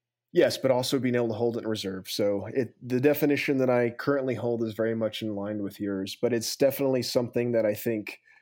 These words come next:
um, continues to evolve with me in my life, depending on what side of the fence maybe I'm currently standing on. If I'm currently <laughs> holding the,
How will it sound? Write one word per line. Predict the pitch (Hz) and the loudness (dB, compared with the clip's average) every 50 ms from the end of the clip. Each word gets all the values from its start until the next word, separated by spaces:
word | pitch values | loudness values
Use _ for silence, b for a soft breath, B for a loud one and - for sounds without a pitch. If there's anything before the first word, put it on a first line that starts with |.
| b b _ - | b b _ -2
um, | 104 104 101 101 95 95 95 98 98 98 - _ _ _ _ _ _ _ - | 0 2 2 2 0 0 -2 -4 -6 -8 -12 _ _ _ _ _ _ _ -2
continues | - 151 147 - 202 220 220 190 - | -2 0 2 2 2 0 0 0 0
to | - 147 | 0 0
evolve | 131 110 127 127 127 123 120 117 107 - 113 | 2 2 2 2 4 4 2 0 -2 -2 -2
with | 117 110 - - | -2 -2 -2 -4
me | 113 113 113 110 85 | -2 -2 0 0 0
in | 104 107 104 | -2 -2 -2
my | 107 107 | -2 0
life, | 104 98 98 98 98 - - - _ _ _ _ 131 | 0 0 0 0 -2 -4 -8 -16 _ _ _ _ -6
depending | 127 120 - 147 139 139 131 131 | -6 -2 -2 0 0 0 0 0
on | 123 120 117 117 113 - - 135 117 | 0 -2 -2 -4 -6 -8 -10 -12 -4
what | 120 135 143 147 143 - | 0 0 0 0 0 -4
side | - - - 143 127 123 123 123 123 | -6 -2 2 2 4 4 4 2 2
of | 113 104 | 0 0
the | 117 | -2
fence | - - - 120 117 110 - - | -4 -2 -4 -4 -4 -4 -4 -4
maybe | 117 113 98 117 113 | -2 -2 0 0 -2
I'm | 110 110 107 | -2 -2 -4
currently | - - 120 113 101 113 110 | -4 -4 -4 -4 -4 -6 -8
standing | - - 117 113 110 110 104 101 | -8 -6 -6 -4 -4 -4 -4 -6
on. | 95 95 95 101 98 | -6 -6 -6 -6 -8
If | 98 - | -6 -6
I'm | 110 107 110 110 | -6 -6 -6 -6
currently | - 117 113 107 120 127 117 - - - | -6 -6 -4 -4 -4 -4 -4 -4 -6 -6
<laughs> | - - - - | -8 -10 -2 2
holding | 170 165 151 156 160 156 151 135 | 2 4 4 4 2 2 2 2
the, | 139 135 127 B | 2 2 2 B